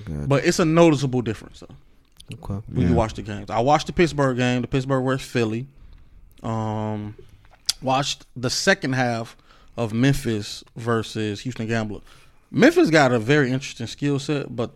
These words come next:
Speaker 2: is once again quarterback play. Quarterback play determines if you gonna win in
Speaker 1: Mm-hmm.
Speaker 2: football. I think a lot of people fail to realize. I don't care what level you playing at, if you ain't got a quarterback, that f-, mm, that fifty fifty goes down to probably thirty percent.
Speaker 1: Mm-hmm.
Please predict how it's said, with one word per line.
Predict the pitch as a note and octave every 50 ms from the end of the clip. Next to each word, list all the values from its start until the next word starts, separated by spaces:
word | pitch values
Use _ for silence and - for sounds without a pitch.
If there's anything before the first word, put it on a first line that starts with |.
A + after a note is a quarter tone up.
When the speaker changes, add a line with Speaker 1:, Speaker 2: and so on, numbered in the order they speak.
| _ - -
Speaker 2:
is | A#2 A2 A2+
once | A2 A#2 A#2 - B2+
again | C3 C#3 A#2+
quarterback | - - C#3 C3+ B2+ A#2+ A#2 -
play. | - G2+ A#2 - - _ _ - - _ _ _ _ _ -
Quarterback | - G3+ A3+ B3 A3 A3+ G#3+ -
play | - F#3+ F3
determines | D3+ C#3+ C3+ - E3 D#3 C#3+ C3 B2 A#2+ A2 - -
if | A#2+ A#2 -
you | C3 B2
gonna | A#2 A#2+ A2+
win | G#2+ G#2+ A2 G#2+ G#2
in | G2+ F#2 F#2 F2+ F2+
Speaker 1:
Mm-hmm. | F2
Speaker 2:
football. | F2 A2+ G#2+ G2+ F#2 F#2+ F2+ - - - - - - _ _ -
I | - A#2
think | C3 B2
a | A#2
lot | A#2+ B2 C3+ C#3
of | C3+ C#3
people | D3+ C3+ A#2+ A#2+
fail | A2+ - B2 A#2 A2+
to | G#2+ G#2+
realize. | G#2+ G#2+ G2 G2 G2 D#2 - F2 - - - _ _ _ _ _ _ -
I | -
don't | C#3+ C#3 C#3+
care | C#3 A2+
what | G#2+ B2 C#3
level | D3+ D#3 D3+ D3 D3+
you | C#3+ C#3+
playing | C#3 D3 D3+ D#3 D#3 D#3 D#3 D#3
at, | D#3+ - -
if | - A2 G#2
you | A2 B2 C#3+
ain't | D3 C#3+
got | C#3 B2+
a | A2+
quarterback, | - - D3+ C#3+ C3 B2 C3+ C3+ C3 B2 - - _ _ _ _ _ _ _ _ _ _ _ _ _ _ - _ _ _ _ _ _
that | - B2 A2+
f-, | A#2+ - - - - _
mm, | C3 C3 B2+ - A#2
that | B2+ B2
fifty | - - F3+ D3 - E3
fifty | C#3+ - B3 B3 F#3+ G#3+
goes | E3 C#3+ D3+ D3+ D3 C#3
down | A#2+ D#3 E3 E3 D#3+ C#3+
to | -
probably | - - D3+ B2+ A#2+ A2+
thirty | - - A#2 A#2+ B2+ B2+
percent. | B2 - B2 - - - D#3 D#3+ D3+ -
Speaker 1:
Mm-hmm. | G#2+ F#2 E2+ D#2+ D#2 D2+ E2 F2+ F2 F#2